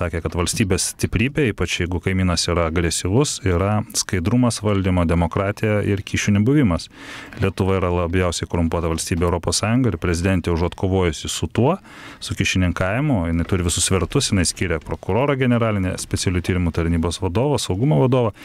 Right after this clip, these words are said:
Jinai vietoj šitos kovos su korupcija, jinai žodžiais kariauja su Rusija. Ir to,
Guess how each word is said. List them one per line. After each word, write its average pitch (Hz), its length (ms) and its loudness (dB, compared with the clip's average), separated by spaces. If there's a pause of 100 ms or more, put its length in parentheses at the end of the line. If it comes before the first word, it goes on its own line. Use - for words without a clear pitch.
(420)
Jinai 107 260 4
vietoj 95 420 0
šitos - 440 -4
kovos 85 400 0
su - 140 -8
korupcija, 117 500 0
jinai 120 400 4 (480)
žodžiais 117 320 2
kariauja 92 340 -2
su - 160 -4
Rusija. 87 300 -2 (480)
Ir 123 160 2
to, 110 100 0